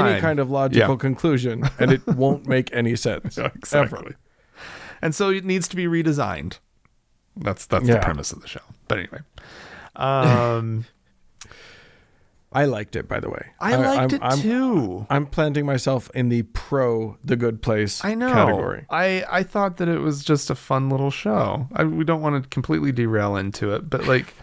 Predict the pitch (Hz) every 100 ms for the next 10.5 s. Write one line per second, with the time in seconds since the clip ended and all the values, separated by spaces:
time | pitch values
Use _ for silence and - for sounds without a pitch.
0 | - - - - - 151 165 185 170 160
1 | 156 147 - 151 143 135 131 127 123 127
2 | - 143 120 - _ - 139 135 131 131
3 | 160 139 131 127 127 - - - - 214
4 | 208 - 220 240 - 196 180 151 147 131
5 | 123 113 - 101 76 73 - - - 123
6 | 117 120 101 - - - 85 - - 62
7 | - - - _ _ _ _ - 101 90
8 | - 139 - 190 - - - - 139 156
9 | 156 156 160 175 170 147 160 165 147 -
10 | 151 151 139 139